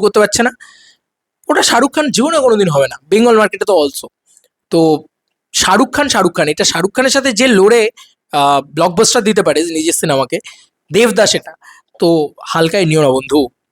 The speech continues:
কাঁপিয়ে দিয়েছে পুরো। কি, তাই তো? অনেকেই কমেন্ট সেকশনে অনেক কথা লিখতে আসবে, ভাই কোনো চাপ নেই, কোনো চাপ নেই, রিল্যাক্স, রিল্যাক্স। এখনো খেলা শুরুই হয়নি তো, এখনো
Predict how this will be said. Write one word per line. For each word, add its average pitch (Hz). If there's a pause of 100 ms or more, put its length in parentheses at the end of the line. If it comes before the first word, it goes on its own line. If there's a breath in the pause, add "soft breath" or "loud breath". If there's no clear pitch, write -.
(560)
কাঁপিয়ে 214
দিয়েছে 170
পুরো। - (680 soft breath)
কি, 233 (180)
তাই 202
তো? 170 (420 soft breath)
অনেকেই 196
কমেন্ট 185
সেকশনে 208
অনেক 180
কথা 196 (100)
লিখতে 170
আসবে, 170 (260)
ভাই 139 (280)
কোনো 143
চাপ 135 (100)
নেই, 139 (400 soft breath)
কোনো 170
চাপ 160 (100)
নেই, 156 (120)
রিল্যাক্স, 143 (380 loud breath)
রিল্যাক্স। 180 (280 loud breath)
এখনো 220
খেলা 247 (200)
শুরুই 294
হয়নি 285
তো, 208 (540 loud breath)
এখনো 240